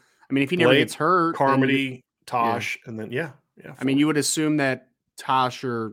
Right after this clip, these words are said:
Speaker 1: Carmody would be the next guy in then in that bowl game if, I know it's all speculation, but yeah, I think it's,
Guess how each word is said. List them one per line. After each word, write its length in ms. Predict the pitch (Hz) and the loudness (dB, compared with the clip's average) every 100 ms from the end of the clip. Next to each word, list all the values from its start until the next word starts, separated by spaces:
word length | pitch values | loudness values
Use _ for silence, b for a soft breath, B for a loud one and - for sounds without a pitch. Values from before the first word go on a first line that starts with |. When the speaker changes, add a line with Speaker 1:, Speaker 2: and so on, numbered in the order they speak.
| - | -10
Speaker 1:
Carmody 380 | - 135 143 117 | -4 -2 0 -2
would 120 | 104 | -4
be 100 | 113 | -4
the 100 | 107 | -4
next 260 | 113 107 | -6 -8
guy 180 | - 101 | -8 -8
in 280 | 101 123 117 | -6 -4 -4
then 260 | 104 104 104 | -4 -6 -8
in 120 | 104 | -8
that 220 | 98 98 | -10 -10
bowl 260 | 107 113 110 | -6 -6 -6
game 400 | 101 101 101 98 | -8 -6 -6 -8
if, 460 | 98 - - - _ _ _ _ _ - | -10 -14 -20 -20 _ _ _ _ _ -4
I 80 | 127 | 0
know 140 | 135 | 0
it's 140 | 110 | 0
all 140 | 117 101 | -4 -6
speculation, 720 | - 98 - 71 - - - | -8 -10 -12 -14 -14 -14 -12
but 240 | - - - | -12 -12 -12
yeah, 220 | 110 - | -10 -8
I 60 | 110 | -8
think 240 | 113 107 | -8 -8
it's, 320 | 101 - - | -8 -8 -10